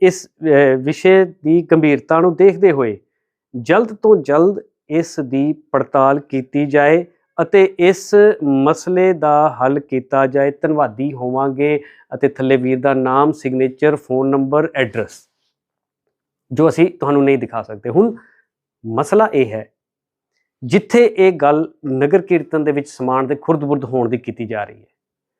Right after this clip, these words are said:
ਇਸ ਸਾਲ ਤੋਂ ਨਹੀਂ, ਪਿਛਲੇ ਕਈ ਸਾਲਾਂ ਤੋਂ ਚੱਲ ਰਿਹਾ ਹੈ ਇਹ ਸਿਲਸਿਲਾ।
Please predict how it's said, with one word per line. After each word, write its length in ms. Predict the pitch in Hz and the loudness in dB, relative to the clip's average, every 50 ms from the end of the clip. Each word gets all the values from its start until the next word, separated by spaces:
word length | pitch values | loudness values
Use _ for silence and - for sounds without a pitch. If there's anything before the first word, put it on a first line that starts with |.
| _ _ _ _ _ _ _ - | _ _ _ _ _ _ _ 2
ਇਸ 280 | 208 247 240 247 - - | 2 2 2 0 -2 0
ਸਾਲ 200 | 202 190 190 190 | 2 2 2 2
ਤੋਂ 140 | 190 196 | 2 2
ਨਹੀਂ, 120 | 202 208 - | 2 2 0
ਪਿਛਲੇ 380 | 214 202 - - 180 208 202 | 0 -4 -8 -4 -2 0 0
ਕਈ 320 | 196 202 - 196 202 214 180 | 0 0 0 -2 -2 -2 -4
ਸਾਲਾਂ 440 | - - - - 165 196 220 220 196 | -8 -10 -6 -2 0 0 0 0 -2
ਤੋਂ 160 | - 202 175 | -4 -6 -8
ਚੱਲ 240 | - 151 131 123 120 | -6 -6 -6 -6 -4
ਰਿਹਾ 180 | 127 123 120 | -6 -6 -6
ਹੈ 160 | 107 123 127 - 143 | -6 -8 -8 -4 -4
ਇਹ 160 | 143 156 - - _ | -4 -4 -4 -8 _
ਸਿਲਸਿਲਾ। 560 | - - - 196 160 - - 135 107 98 95 | -8 -2 0 2 2 0 -2 -8 -10 -10 -14